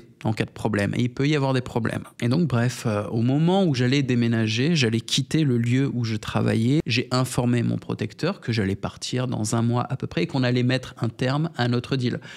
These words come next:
vu qu'il portait sur une protection locale. Ce genre de personne n'a toujours qu'un pouvoir local. Ils n'ont pas un pouvoir international.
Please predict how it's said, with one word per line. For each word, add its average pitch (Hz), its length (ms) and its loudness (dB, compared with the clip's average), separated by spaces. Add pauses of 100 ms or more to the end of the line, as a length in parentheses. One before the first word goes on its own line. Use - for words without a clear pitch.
vu 135 220 2
qu'il 131 160 0
portait 135 280 2
sur 143 180 2
une 117 80 2
protection 127 480 0
locale. 135 640 2 (200)
Ce - 140 -10
genre 120 120 0
de 120 60 2
personne 127 320 0
n'a 139 100 2
toujours 156 320 0
qu'un 127 140 0
pouvoir 131 440 0
local. 127 640 2
Ils 139 80 -4
n'ont 117 100 0
pas 139 140 0
un 131 100 2
pouvoir 127 640 0
international. 110 840 0